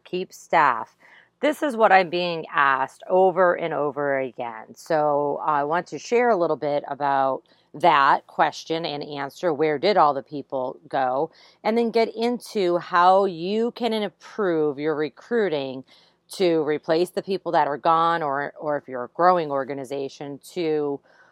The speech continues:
um, increase your recruiting results instead of just throwing money out the window. So today we're gonna cover where all the people went, then we're gonna jump into recruiting, recruiting tips, and recruiting metrics, which are very, very important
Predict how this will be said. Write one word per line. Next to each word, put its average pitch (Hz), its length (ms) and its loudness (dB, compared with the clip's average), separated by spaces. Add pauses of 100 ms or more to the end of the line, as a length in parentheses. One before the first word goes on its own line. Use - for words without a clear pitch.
(180)
um, 151 400 0
increase 170 880 -2
your 156 120 -2
recruiting 156 540 -4
results 175 580 2
instead 151 360 0
of 131 100 -4
just 147 240 -8
throwing 135 380 -4
money 127 340 -8
out 123 160 -10
the 135 80 -14
window. 135 540 -10 (400)
So 151 160 -12
today 151 280 -2
we're 151 160 -2
gonna 156 200 -4
cover 170 540 2 (480)
where 135 280 0
all 147 100 6
the 147 100 -4
people 165 380 -2
went, 185 380 -2 (320)
then 170 120 0
we're 170 100 0
gonna 165 200 -2
jump 180 320 -6
into 190 560 -6
recruiting, 175 840 -2
recruiting 151 560 -4
tips, - 640 -2 (360)
and 160 260 0
recruiting 156 720 -4
metrics, 151 640 -4
which 143 220 -10
are 120 100 -6
very, 180 400 2
very 131 300 -4
important 127 580 -10